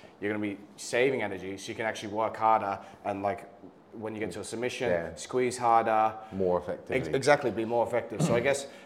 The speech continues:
Speaker 1: and then he asked me a question, so conditioning-wise, do you think it's worth it, doing air dye intervals, rowing intervals, et cetera? I said, No, mate. Like, what you should be looking to do is, like, how we train, as an example, using weight training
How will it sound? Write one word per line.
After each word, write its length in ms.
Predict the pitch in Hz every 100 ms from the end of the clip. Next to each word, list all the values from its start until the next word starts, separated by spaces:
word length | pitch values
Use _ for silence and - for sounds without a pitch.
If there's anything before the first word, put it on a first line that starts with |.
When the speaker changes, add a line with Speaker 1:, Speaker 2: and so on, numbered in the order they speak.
| - -
Speaker 1:
and 80 | 117
then 80 | 120
he 80 | 131
asked 180 | 131 127
me 60 |
a 40 | 117
question, 520 | 123 - 113 107 104 -
so 460 | - 117 113 110 - - - - - - - - - -
conditioning-wise, 800 | - 123 139 135 135 110 110 104
do 80 | 117
you 40 | 107
think 120 | 110
it's 120 | 104
worth 300 | 120 123 123
it, 160 | 120 117
doing 220 | 110 107
air 160 | 120
dye 160 | 123 120
intervals, 500 | 120 123 117 120 -
rowing 300 | 95 113 117
intervals, 320 | 117 113 107
et 60 | 110
cetera? 280 | 113 - 113
I 40 |
said, 240 | 110 104
No, 320 | 104 113 127 117
mate. 280 | 104 101 - 104
Like, 280 | 98 95 - - -
what 120 | 117
you 60 | 120
should 180 | 117 107
be 80 | 110
looking 220 | 123 117
to 60 | 110
do 400 | 135 127 110 98
is, 120 | 101
like, 140 | 107
how 160 | - 117
we 160 | 120 139
train, 380 | - 107 104
as 120 | 98 101
an 80 |
example, 420 | 101 104 101 104 110
using 420 | 110 107 107 101 - - - - - - 92
weight 260 | 135 160
training 560 | 160 131 110 101 101